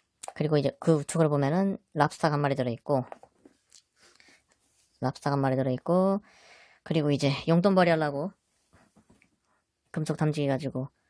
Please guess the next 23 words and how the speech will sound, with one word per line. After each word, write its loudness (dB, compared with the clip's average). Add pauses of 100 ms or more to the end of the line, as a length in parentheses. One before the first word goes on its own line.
(440)
십 -6
원짜리 2
주스로 -2
다니는 0
할아버지 -2
피규어, -8 (640)
그리고 -4
그 0
옆으로는 0 (480)
아무 -4
생각 -2
없이 -2 (840)
모래성을 2
지으면서 -2
놀고 -2
있는 -2
꼬마아이 0 (1080)
피규어가 -4
있고, -8
그 2
뒤로는 2
청소부 0
아저씨, -6